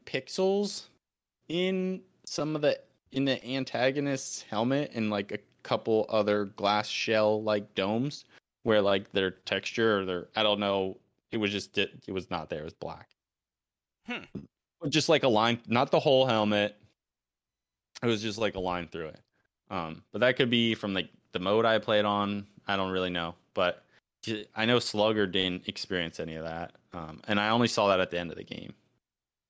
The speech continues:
Speaker 2: Yeah,
Speaker 1: So.
Speaker 2: it's interesting. I, I mean, I've been hearing there's bugs, but it doesn't sound like anything, like, you would still say it's worth seventy dollars, right?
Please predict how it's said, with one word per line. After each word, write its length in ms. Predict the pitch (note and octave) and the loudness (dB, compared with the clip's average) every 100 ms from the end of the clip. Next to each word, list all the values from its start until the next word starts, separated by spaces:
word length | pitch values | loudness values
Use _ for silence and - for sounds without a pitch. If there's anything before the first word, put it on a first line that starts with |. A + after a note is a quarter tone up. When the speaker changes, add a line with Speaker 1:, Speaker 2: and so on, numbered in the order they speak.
| _ - | _ -6
Speaker 2:
Yeah, 180 | C#3 G#2+ | -4 -4
Speaker 1:
So. 40 | |
Speaker 2:
it's 100 | G#2 | -8
interesting. 440 | B2+ A#2 - F2 - _ _ _ _ - | -14 -14 -14 -16 -18 _ _ _ _ -8
I, 120 | G3 A3 | -6 -6
I 40 | |
mean, 180 | B3 G#3+ | -6 -6
I've 100 | A3 | -6
been 100 | A#3+ | -8
hearing 260 | F#3+ G#3 G3+ | -8 -8 -8
there's 160 | F#3+ | -10
bugs, 420 | C3 A#2 A2 A2 | -6 -6 -6 -12
but 140 | C3+ D3 | -8 -6
it 100 | D#3+ | -4
doesn't 300 | F3+ F#3+ E3+ | -6 -8 -12
sound 440 | - C#3 C#3 C#3 | -10 -6 -4 -4
like 420 | B2 A2+ G#2+ - - _ _ _ _ _ B2 | -6 -6 -8 -14 -20 _ _ _ _ _ -10
anything, 720 | C3 C3+ B2+ B2+ B2 A#2+ - | -8 -10 -8 -8 -8 -10 -10
like, 160 | C3 C#3+ | -8 -8
you 140 | E3+ | -8
would 140 | G#3 D#3+ | -10 -8
still 200 | - D#3+ | -6 -6
say 160 | D3 | -6
it's 140 | C3 A#2+ | -8 -10
worth 300 | B2+ B2 - | -10 -10 -12
seventy 380 | - A#2+ A2+ G2+ | -12 -10 -10 -12
dollars, 340 | F2+ D2+ D2+ - | -12 -14 -18 -14
right? 220 | A2 | -14